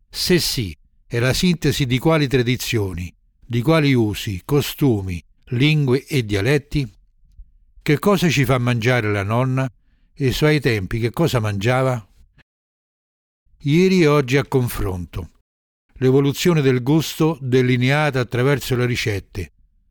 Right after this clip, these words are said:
Scoprire perché si trasformano i bisogni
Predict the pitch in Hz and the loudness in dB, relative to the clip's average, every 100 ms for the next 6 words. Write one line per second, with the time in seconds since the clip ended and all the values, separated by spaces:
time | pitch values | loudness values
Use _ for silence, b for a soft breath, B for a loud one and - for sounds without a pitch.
0 | - - - 143 131 165 131 117 127 107 | -10 -8 0 0 2 2 2 2 0 0
1 | - 135 - 120 113 - 143 139 123 117 | 0 0 0 -2 -2 -2 -2 0 0 0
2 | 110 107 - 151 156 160 | -2 -4 0 2 2 0